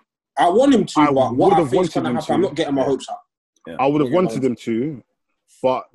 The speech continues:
Speaker 2: the way it's been built, it hasn't been
Speaker 1: Yeah.
Speaker 2: built in a way
Speaker 1: Built
Speaker 2: that
Speaker 1: properly.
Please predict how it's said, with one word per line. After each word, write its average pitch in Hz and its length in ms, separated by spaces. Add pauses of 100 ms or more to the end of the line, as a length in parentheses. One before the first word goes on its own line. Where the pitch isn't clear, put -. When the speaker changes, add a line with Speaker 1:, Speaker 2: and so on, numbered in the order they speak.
(100)
Speaker 2:
the 131 80
way 160 220
it's 147 100
been 135 220
built, 135 460
it 113 80
hasn't 123 300
been 123 140
Speaker 1:
Yeah. 131 120
Speaker 2:
built 131 180
in - 80
a - 40
way 123 240
Speaker 1:
Built 151 220
Speaker 2:
that 175 80
Speaker 1:
properly. 135 340